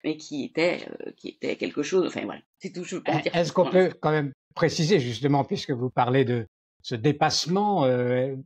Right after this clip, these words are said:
Speaker 2: où, où le situez-vous, euh, euh, pourquoi vous dites-vous cela a priori, euh, alors qu'on pourrait aussi voir la situation comme, bon, un épisode de plus géopolitique ? Quels sont les indices ?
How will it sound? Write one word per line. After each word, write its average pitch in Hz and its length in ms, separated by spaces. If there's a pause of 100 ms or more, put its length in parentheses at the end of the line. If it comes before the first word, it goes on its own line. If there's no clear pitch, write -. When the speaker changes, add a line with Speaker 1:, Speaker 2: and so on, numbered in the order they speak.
(140)
Speaker 2:
où, 220 300
où 202 40
le 170 140
situez-vous, 160 880
euh, 139 380 (420)
euh, 135 340
pourquoi 220 380
vous 175 100
dites-vous 147 360
cela 147 520
a 165 60
priori, 170 760
euh, 131 220
alors 135 200
qu'on 120 140
pourrait 135 260
aussi 160 580
voir 139 260
la 123 60
situation 131 540
comme, 120 220
bon, 107 200
un 95 80
épisode 127 580 (480)
de 131 80
plus 151 360
géopolitique ? 135 800 (680)
Quels 147 140
sont - 140
les 139 180
indices ? 131 520